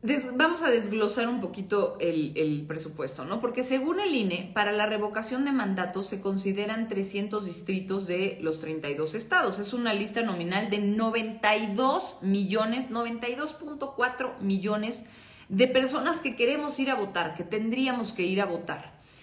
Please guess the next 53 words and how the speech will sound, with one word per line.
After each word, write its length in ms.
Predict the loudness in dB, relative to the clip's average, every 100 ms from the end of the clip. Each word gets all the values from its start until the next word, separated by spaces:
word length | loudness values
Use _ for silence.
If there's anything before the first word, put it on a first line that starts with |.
| -20 -2
Eso 240 | 2 4 4
implica, 680 | 2 2 2 0 -2 -4 -2
por 120 | 0
ejemplo, 440 | 0 -4 -4 -8 -8
¿eh? 120 | -12 -16 -6
Nada 160 | -2
más 80 | 0
les, 340 | 0 -2 -4 -4
esto 180 | 0
nada 120 | 2 2
más 140 | 2
se 60 | 2
los 140 | 2
voy 120 | 4
a 40 | 4
dar 200 | 4 2
para 180 | 0
que, 120 | 0 -4 -4
porque 220 | 0 4 4
luego 180 | 4
me 100 | 2
dicen, 360 | 2 0 -2 -2 -10 -8
Oye, 440 | -4 0 0 -2
pero 120 | 0 -2
es 100 | 0
que 360 | -2 -4 -12 -20 -18 -16 -16 -8
¿Por 280 | -6 -6 -6
qué? 340 | -2 0 0
¿Por 140 | -2 -2
qué 80 | -2
esas 220 | -2 -4
cantidades 680 | -4 -4 -2 0 2 0 0
para, 460 | -4 -4 -4 -6
para 200 | -8 -4
la 80 | -2
operación 880 | 0 0 -2 -2 -2 0 0 0 2
de 120 | 2
unas 300 | 2 0 -2
campañas? 680 | -6 -10 -8 -4 -2 -2 -2
Si 80 | -6
son 320 | -4 -2 0
miles 360 | 0 2 0 0
de 120 | -2
miles 380 | -2 0 0 0
de 100 | -4
millones 380 | -4 -4 -2 -2
de 60 |
pesos. 340 | -2 -4 -4 0
Sí, 340 | 2 0 -2
les 160 | -8 -2
voy 140 | 0
a 20 | 0
explicar. 460 | -4 -8 -6 -8